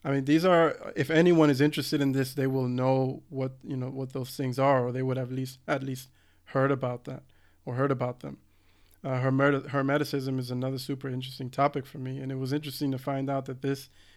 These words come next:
grew out of sort of the, the Alexandrian version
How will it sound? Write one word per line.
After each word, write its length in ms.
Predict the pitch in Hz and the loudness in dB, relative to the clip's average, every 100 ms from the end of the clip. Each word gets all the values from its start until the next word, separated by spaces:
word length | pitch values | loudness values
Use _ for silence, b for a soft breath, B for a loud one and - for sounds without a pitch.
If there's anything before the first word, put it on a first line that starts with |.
| b 135 | b -4
grew 400 | 135 170 151 - | 2 4 2 2
out 200 | 139 143 | 2 4
of 220 | 139 127 | 4 0
sort 240 | - 147 139 | -4 -4 -4
of 140 | 127 | -4
the, 240 | 135 151 127 _ | -4 -6 -10 _
the 320 | 147 131 139 - | -6 -6 -6 -4
Alexandrian 920 | 135 131 127 143 139 139 135 131 127 b b b _ | -4 -2 0 0 0 0 0 -2 -6 b b b _
version 800 | 131 127 147 156 135 127 127 | -6 2 6 6 4 -2 -4